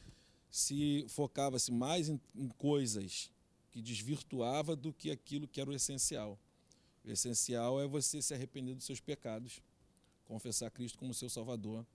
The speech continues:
e aí você será salvo. E aí, às vezes, quando a gente vê alguns debates, a gente até, até entende os debates, são até saudáveis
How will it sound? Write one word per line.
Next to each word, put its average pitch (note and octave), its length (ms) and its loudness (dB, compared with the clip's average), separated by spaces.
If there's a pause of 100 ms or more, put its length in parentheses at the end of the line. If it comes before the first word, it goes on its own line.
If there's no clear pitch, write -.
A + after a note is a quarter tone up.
(440)
e G#2 60 -8
aí G#2+ 60 -4
você A2 200 -2
será A2+ 260 -2
salvo. F2 340 -4 (580)
E G#2+ 100 -6
aí, A2+ 100 2
às C3 120 2
vezes, C3+ 340 2 (120)
quando C3 180 2
a B2+ 40 2
gente A#2 260 0
vê A2+ 160 2
alguns A#2 220 0
debates, G#2+ 760 -2 (400)
a G2 40 -12
gente A#2+ 200 0
até, C#3+ 100 4
até C#3+ 220 2
entende E3 360 4
os B2 40 2
debates, A#2+ 440 2
são B2 160 0
até B2+ 200 -4
saudáveis B2 680 0